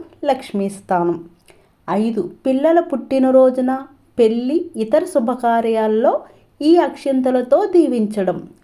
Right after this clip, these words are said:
ఆరు, ఎవరైనా ఆశీర్వాదం కోసం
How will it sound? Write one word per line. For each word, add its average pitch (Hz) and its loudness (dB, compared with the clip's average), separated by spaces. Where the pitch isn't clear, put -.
ఆరు, 196 -4
ఎవరైనా 294 2
ఆశీర్వాదం 208 -2
కోసం 247 -4